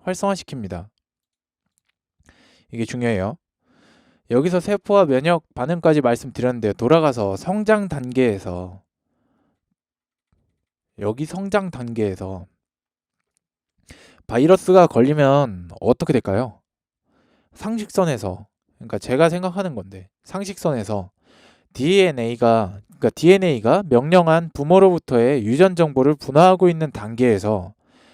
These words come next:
아직 미처 다 자라지 못한, 완성되지 못한, 그러니까 생장 단계, 생장도 같이 하고 있지만 완전 다 자라지 못한 그 단계에서 바이러스가 걸려버리면 어떻게 될까요?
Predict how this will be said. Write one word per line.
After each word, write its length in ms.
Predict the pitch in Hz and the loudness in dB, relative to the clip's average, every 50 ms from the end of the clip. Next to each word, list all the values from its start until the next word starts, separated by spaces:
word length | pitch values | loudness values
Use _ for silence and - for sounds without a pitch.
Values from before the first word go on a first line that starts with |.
| _ _ _ _ _ _ | _ _ _ _ _ _
아직 260 | - - 110 - 160 135 | -8 -6 -6 -6 -8 -8
미처 420 | 113 127 160 - - - 202 202 185 - _ | -8 -10 -10 -8 -4 0 2 2 2 2 _
다 240 | - - - 143 151 | -10 -6 -4 -4 -4
자라지 440 | - - - - 139 156 175 160 165 | -4 -4 -4 0 0 0 0 0 -2
못한, 520 | 123 104 98 - - 123 117 98 87 82 - _ _ _ _ _ _ _ _ _ _ _ _ _ | -4 -4 -4 -6 -6 -6 -6 -6 -8 -12 -20 _ _ _ _ _ _ _ _ _ _ _ _ _
완성되지 560 | - 107 135 160 196 214 208 180 185 165 131 | -2 -2 0 0 0 -2 0 0 0 0 0
못한, 260 | 110 104 - 107 98 | -2 -4 -6 -10 -10
그러니까 140 | 95 - 101 | -8 -8 -8
생장 480 | - - 185 208 214 202 220 220 208 180 | -8 -8 -8 -4 2 2 2 2 2 -2
단계, 360 | - 120 120 123 123 - - | -8 -8 -10 -10 -12 -14 -14
생장도 540 | - - 196 202 196 220 214 208 190 185 165 | -12 -10 -6 -2 0 0 0 2 0 0 0
같이 280 | - 123 - - - | 0 -4 -8 -4 0
하고 160 | 131 147 151 | 0 2 2
있지만 320 | 117 - - - 104 107 98 | 0 -2 -4 -8 -8 -8 -6
완전 340 | 95 104 117 135 165 175 156 | -6 -6 -2 0 0 0 0
다 160 | - 123 120 | -2 -6 -6
자라지 320 | 113 - 123 143 170 170 143 | -6 -2 0 0 0 0 0
못한 460 | 110 107 - - - 147 139 117 101 | -4 -8 -8 -6 -8 -8 -8 -8 -8
그 120 | - 131 | -8 -8
단계에서 760 | - - 110 110 113 117 123 113 98 90 87 101 98 95 87 - _ _ _ _ _ _ _ _ _ _ _ _ _ _ _ _ _ _ _ _ _ _ _ _ _ _ _ _ _ _ _ _ - | -8 -8 -8 -10 -4 -2 -2 -2 -2 -2 -6 -8 -8 -8 -10 -14 _ _ _ _ _ _ _ _ _ _ _ _ _ _ _ _ _ _ _ _ _ _ _ _ _ _ _ _ _ _ _ _ -8
바이러스가 520 | 104 113 143 185 202 190 - 196 185 156 | -2 0 2 2 2 2 2 0 0 0
걸려버리면 480 | - 117 127 147 165 160 156 147 127 101 | 2 2 4 4 6 4 4 2 0 -2
어떻게 220 | 92 - - 127 | -4 -6 -4 -2
될까요? 420 | 110 101 - - 95 92 90 87 | -2 -2 -2 -4 -6 -6 -6 -10